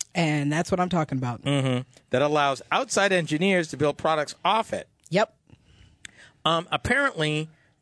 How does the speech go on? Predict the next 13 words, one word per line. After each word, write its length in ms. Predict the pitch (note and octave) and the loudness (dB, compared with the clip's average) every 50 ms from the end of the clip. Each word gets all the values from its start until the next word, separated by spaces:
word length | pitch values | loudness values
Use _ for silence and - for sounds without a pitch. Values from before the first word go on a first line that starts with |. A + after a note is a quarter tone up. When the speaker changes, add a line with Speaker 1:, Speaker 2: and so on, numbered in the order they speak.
| _ | _
Speaker 2:
Apple's 380 | - E3+ G3 G#3 - F#3+ F#3 F3+ | 0 0 0 0 -2 -4 -2 0
not 180 | F3 E3+ E3+ | 0 -2 0
the 100 | - F3 | 0 0
only 160 | F3 F3+ F3 E3 | 2 2 2 0
one 180 | D3+ D#3 D#3 | 0 0 -2
with 100 | C#3 B2 | -2 -4
a 40 | C3+ | -4
closed 320 | - - D3+ D#3 D#3 D#3 | -2 0 0 0 0 0
system. 360 | - D#3+ E3 D#3+ - F3+ E3+ E3 | 0 -2 -2 -2 -2 -4 -2 -2
It 60 | - | -4
appears 400 | - - - B3+ G#3+ G#3 G3 F3+ | -4 -4 -2 -2 0 0 0 -2
that 140 | E3 C#3+ - - _ _ _ | -4 -6 -6 -8 _ _ _
Mobileye, 680 | C3+ C3+ C#3+ F#3 A#3+ - F#3+ D3+ C3 A#2 G#2+ G2+ G#2+ C3 | -4 0 0 0 2 2 2 2 2 2 0 -2 -4 -6